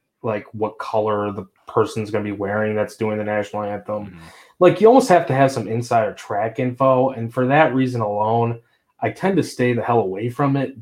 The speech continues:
Speaker 1: But
Speaker 2: <laughs> Yeah.
Speaker 1: like, it's the fucking Super Bowl. So, like,
Speaker 2: Right.
Speaker 1: plus three hundred I saw was the orange one. And I, I feel like it's most of the time, a lot of times it's orange. So
Speaker 2: Mm-hmm.
Speaker 1: I don't know. I'll throw five, ten bucks on it. Just what the hell?
Speaker 2: <laughs>
Speaker 1: Like,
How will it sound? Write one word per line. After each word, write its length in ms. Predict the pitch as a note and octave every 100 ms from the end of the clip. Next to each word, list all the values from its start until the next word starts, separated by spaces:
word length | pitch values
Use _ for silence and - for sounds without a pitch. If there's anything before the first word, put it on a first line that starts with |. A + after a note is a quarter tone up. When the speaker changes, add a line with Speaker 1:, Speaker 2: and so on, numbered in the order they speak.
| -
Speaker 1:
But 440 | E3+ E3 A#2+ -
Speaker 2:
<laughs> 40 | F3+
Yeah. 380 | - - D3 -
Speaker 1:
like, 320 | F#3 F#3 F3+ -
it's 300 | A3 - -
the 100 | B3
fucking 440 | B3+ A#3+ B3 G3+
Super 380 | - C#4 B3+ D3+
Bowl. 200 | A2 -
So, 180 | - F3+
like, 240 | F3 C#3
Speaker 2:
Right. 120 | - -
Speaker 1:
plus 300 | C#4 C4 -
three 220 | A#3 F#3
hundred 320 | G#3 A#3 C#3+
I 120 | A#2
saw 380 | A2 - C3 B2+
was 220 | B2+ A#2+ A2+
the 120 | A#2
orange 400 | C#3 E3+ C3 A2
one. 320 | G2+ G2+ A2+ _ _ -
And 80 | F3+
I, 200 | F3+ - _ _ _ -
I 100 | C3+
feel 200 | - B3
like 160 | G#3 F3+
it's 160 | -
most 260 | D#3+ F#3+ F#3+
of 60 |
the 60 | E3+
time, 200 | F3+ F3+
a 60 | C#3
lot 220 | D#3 F3
of 80 | -
times 280 | E3 D#3+ C#3+
it's 140 | -
orange. 440 | F3 F3+ A#2+ - _ _ _ -
So 460 | E3 D3+ C3 A2
Speaker 2:
Mm-hmm. 180 | F#2+ F2 F2 _ _ _ _ _ _ - - -
Speaker 1:
I 140 | -
don't 160 | E3 A2+
know. 160 | D3
I'll 200 | F3 G3+
throw 220 | - F#3 D3
five, 340 | B2+ A#2 A2+
ten 240 | - A#2 G#2+
bucks 300 | A2 B2 E3
on 160 | E3
it. 160 | E3 A#2+
Just 280 | D3+ D3+ -
what 140 | F3 E3+
the 80 |
hell? 360 | C#3+ D#3+ B2+ -
Speaker 2:
<laughs> 160 | A2+
Speaker 1:
Like, 120 | G#2+